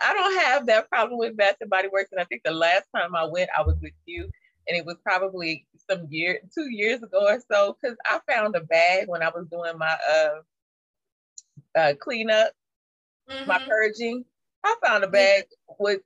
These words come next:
Speaker 1: stuff I ain't never used and don't even remember when I got it. That's how long I had it.
Speaker 2: That's
Speaker 1: So.
Speaker 2: crazy. I love Bath and Body Works,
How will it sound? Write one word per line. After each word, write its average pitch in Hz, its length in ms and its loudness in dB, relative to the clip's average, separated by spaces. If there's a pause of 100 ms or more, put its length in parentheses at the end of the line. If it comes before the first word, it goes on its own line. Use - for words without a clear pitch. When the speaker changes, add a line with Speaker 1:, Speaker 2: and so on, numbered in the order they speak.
(140)
Speaker 1:
stuff 214 400 2
I 254 200 2
ain't 214 140 0
never 220 260 4
used 220 420 -4
and 180 100 -6
don't 208 260 2
even 196 200 -8
remember 202 480 0
when 208 300 -2
I 196 180 0
got 214 280 -2
it. - 140 -12 (280)
That's 202 220 4
how 202 180 4
long 202 200 2
I 202 120 2
had 156 280 2
it. - 140 -18 (1300)
Speaker 2:
That's 240 160 -2
Speaker 1:
So. 165 60 6
Speaker 2:
crazy. 185 400 0 (340)
I 302 100 2
love 285 300 2
Bath 262 200 0
and 262 100 -6
Body 254 200 0
Works, 254 300 -2